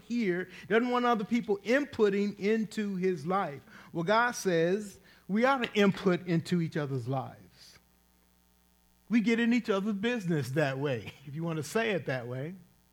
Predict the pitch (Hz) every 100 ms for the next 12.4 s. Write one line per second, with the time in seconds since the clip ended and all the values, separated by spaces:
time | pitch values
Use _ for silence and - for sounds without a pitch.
0 | _ _ _ 160 175 175 254 254 151 -
1 | _ _ _ _ _ _ _ - - 190
2 | 202 196 175 202 247 - 214 - 190 165
3 | 147 - - 226 175 143 147 160 170 170
4 | 165 127 139 156 156 156 156 - 139 113
5 | 143 175 - 104 - - _ _ _ -
6 | _ _ _ _ _ _ 147 156 156 156
7 | 156 165 147 - - 143 143 127 113 -
8 | _ _ _ - 127 185 175 165 147 123
9 | 110 101 95 _ _ _ _ _ _ _
10 | _ 120 160 165 - 143 165 151 127 110
11 | 120 127 175 185 - - 143 151 139 123
12 | 120 135 127